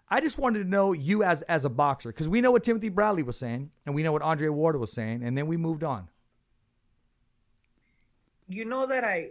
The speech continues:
Speaker 2: that I heard a little bit about that. I, I'm, I'm not too familiar, uh, with what happened there exactly,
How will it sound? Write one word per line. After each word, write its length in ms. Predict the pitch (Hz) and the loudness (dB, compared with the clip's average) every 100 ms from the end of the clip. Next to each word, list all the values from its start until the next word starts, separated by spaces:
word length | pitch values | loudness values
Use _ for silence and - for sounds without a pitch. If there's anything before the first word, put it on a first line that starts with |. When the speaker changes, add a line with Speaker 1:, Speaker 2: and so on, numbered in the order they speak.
| - | -10
Speaker 2:
that 160 | 180 185 | -8 -6
I 160 | 175 | -6
heard 340 | 156 180 214 214 190 | -6 -8 -8 -8 -8
a 60 | |
little 280 | 175 175 208 | -8 -6 -8
bit 360 | 196 226 220 _ _ _ - | -4 -6 -6 _ _ _ -16
about 400 | 170 170 202 196 | -12 -8 -8 -6
that. 320 | 190 196 180 | -6 -6 -6
I, 200 | - 165 - | -6 -6 -4
I'm, 220 | 165 170 - | -6 -6 -6
I'm 140 | 175 | -6
not 200 | 196 185 | -4 -6
too 140 | - 196 | -6 -12
familiar, 720 | - 165 156 180 185 185 - _ _ _ - | -8 -6 -4 -2 0 -2 -6 _ _ _ -8
uh, 260 | 127 - 113 | -4 -2 -4
with 240 | 156 165 160 | 0 0 0
what 340 | 151 175 165 | -2 -2 -2
happened 540 | - 165 185 - 190 | -2 -2 -2 -6 -8
there 220 | 185 196 185 | -4 -4 -4
exactly, 600 | 175 196 202 202 208 | -6 -6 -6 -8 -16